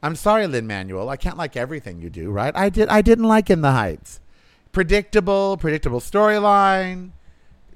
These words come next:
You know, his type of, of writing a play where it's almost like a libretto or a, uh, you know, where it's just almost all sung but spoken. Yeah, yeah. Didn't really like it. Lead guy's cute, but yeah,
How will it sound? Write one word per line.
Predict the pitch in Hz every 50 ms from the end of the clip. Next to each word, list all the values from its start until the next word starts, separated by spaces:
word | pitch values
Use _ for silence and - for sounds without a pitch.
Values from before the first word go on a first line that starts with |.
| 101 104
You | - 123 131 156 165 185
know, | 180 180 165 156 151
his | 151 139 180 180 170 -
type | - 180 175 170 170 160 -
of, | 143 127 110
of | - 131 123 117 113 110 - - -
writing | 123 131 151 160 160 160 151
a | 143
play | 131 - - 165 160 160
where | 156 147 143 131
it's | 127 -
almost | - 143 143 143 139 139 135 -
like | 143 135 135 127 -
a | 117 107 101 95 92 87 85 -
libretto | - 107 107 110 101 104 123 135 147 147 - 156 151 147 139
or | 131 117 107 101
a, | 92 87 82 82 - _ _ _ _ - _ - - -
uh, | 113 110 -
you | 139 165 170
know, | 135 113 107
where | 113 120 120
it's | 113 107 -
just | - - 120 - -
almost | - 123 123 123 120 117 - -
all | 123 117 117
sung | - - - 156 147 143 143 151 147 147 135
but | 120 113 104 92 -
spoken. | - - 139 143 143 - 165 156 151 156 156 156 _ _ - _ _ - - - -
Yeah, | 214 220 226 220
yeah. | 220 190 156 147 147 143 143 147 151 - _ _ _ _ _ _ _ _ _ _ _ _ _ _ -
Didn't | - 339 330 339
really | 349 349
like | 330 320 330 339 - - -
it. | 110 85 82 - _ _ _ _ _ _ _ _ _ -
Lead | 143 175 202 226 185
guy's | 185 180 185 233 320 -
cute, | - - 151 135 139 165 185 180
but | - 139 135 135 - - _ _
yeah, | - 208 247 285 294 285